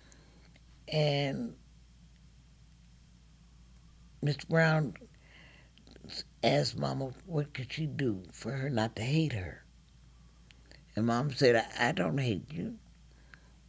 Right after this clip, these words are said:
I never have hated you. What I hate is injustice. I love you as a person." And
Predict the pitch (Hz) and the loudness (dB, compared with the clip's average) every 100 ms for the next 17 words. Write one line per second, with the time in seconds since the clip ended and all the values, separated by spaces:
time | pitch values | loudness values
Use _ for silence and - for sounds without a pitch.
0 | - - - - 311 196 202 208 190 190 | -20 -20 -20 -14 -6 -2 0 2 6 6
1 | 175 156 113 85 53 69 71 - - - | 8 6 4 0 -4 -12 -14 -16 -20 -20
2 | - - - - - - - - - - | -20 -20 -20 -20 -20 -20 -20 -20 -20 -20
3 | - - - - - - - - - - | -20 -20 -20 -20 -20 -20 -20 -20 -20 -8
4 | 170 180 127 175 180 170 123 131 127 131 | 0 2 4 6 8 6 4 2 4 4
5 | 127 151 170 - - - - - - - | 4 2 2 0 -6 -10 -12 -18 -20 -20
6 | - - - - - - - - - - | -20 -20 -20 -20 -20 -20 -20 -20 -20 -20
7 | - - - - - 196 214 190 214 156 | -20 -20 -20 -20 2 6 10 12 12 12
8 | 147 110 62 - - - - 156 135 117 | 6 6 2 -6 -18 -20 0 2 2 0
9 | 170 - - - - - - - - - | 12 12 12 8 6 2 0 -4 -8 -14
10 | - - - - - - - - - - | -16 -18 -20 -20 -20 -20 -20 -20 -20 -20
11 | - - - - - - - - - - | -20 -20 -20 -20 -20 -20 -20 -20 -20 -20
12 | - - - - - - - - - - | -20 -20 -20 -20 -20 -20 -20 -20 -20 -4
13 | 143 147 147 135 98 | 2 4 4 0 -4